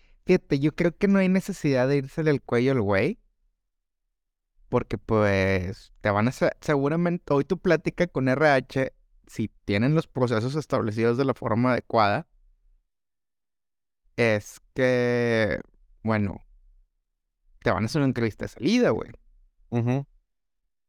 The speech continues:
Speaker 1: Y esa va a ser tu oportunidad de que, "Oye, Jera, este, es que has estado aquí,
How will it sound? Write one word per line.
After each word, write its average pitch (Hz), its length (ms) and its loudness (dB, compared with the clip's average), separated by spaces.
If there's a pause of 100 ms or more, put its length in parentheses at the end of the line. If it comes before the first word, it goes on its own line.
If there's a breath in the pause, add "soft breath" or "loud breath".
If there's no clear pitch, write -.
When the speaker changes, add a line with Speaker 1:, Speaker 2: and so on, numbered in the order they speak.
(400)
Speaker 1:
Y 113 100 -4
esa 117 180 -2
va 139 80 4
a 127 40 0
ser 131 120 -4
tu 151 120 -8
oportunidad 135 560 -2
de 127 80 0
que, - 180 -4
"Oye, 139 180 0
Jera, 135 320 -2
este, - 360 -6
es 104 120 -6
que - 80 -6
has 110 80 -4
estado 143 300 0
aquí, 147 680 0